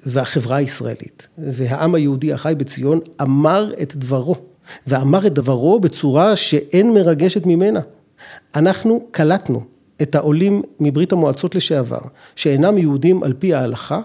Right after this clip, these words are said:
באופן שלא מפשפש להם בציציות בכל אחד מימות השנה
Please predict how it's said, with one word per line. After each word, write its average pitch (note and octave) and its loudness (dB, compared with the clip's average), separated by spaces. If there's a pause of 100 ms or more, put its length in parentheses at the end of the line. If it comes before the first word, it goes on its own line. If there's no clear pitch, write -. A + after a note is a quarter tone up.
(400)
באופן G3+ 2 (160)
שלא F3 4
מפשפש A3 0
להם A3 4
בציציות F3+ 0
בכל A#3 2
אחד G#3+ 2
מימות E3+ 4
השנה C3+ 0